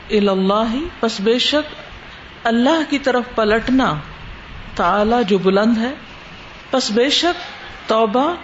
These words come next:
کرنا اللہ سبحانہ و تعالی کی طرف، نورن، ایک نور ہے۔ اللہ کی طرف پلٹنا کیا ہے؟ ایک نور ہے، ایک روشنی ہے، ایک لائٹ ہے۔ یتلألأ،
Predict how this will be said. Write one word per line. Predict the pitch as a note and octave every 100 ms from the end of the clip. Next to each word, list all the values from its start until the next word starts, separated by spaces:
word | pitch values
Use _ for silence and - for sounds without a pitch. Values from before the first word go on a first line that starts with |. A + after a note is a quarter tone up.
| - - - - - - - - - -
کرنا | - A3 A3 C4+ E4+ -
اللہ | A3 C4+
سبحانہ | D4 A3+ A3+ A3+
و | A3+
تعالی | G#3+ G3+ A#3 B3
کی | A#3
طرف، | A3+ B3 D4+ - - - - -
نورن، | A#3 C#4 F4 D4 F#3+ F3 -
ایک | B3 B3+
نور | A3 A#3 B3 D#3+
ہے۔ | E3 - - - - - - - - - -
اللہ | G#3 A3 C4+ D4+
کی | C#4
طرف | C#4 C4+ C4+
پلٹنا | A3+ B3 D#4 D#4
کیا | D4+ D4+
ہے؟ | E4+ F4+ - - -
ایک | C4 C4
نور | A#3+ C#4+ C#4
ہے، | G3+ E3 F3
ایک | - G#3
روشنی | A3+ A3+ - B3+ F#3+
ہے، | F#3
ایک | F#3+
لائٹ | G#3 G#3 B3+ B3+
ہے۔ | F3+ E3+ - - - - - - - - - -
یتلألأ، | A3 B3 B3 B3+ C4 D#4 - B3 D4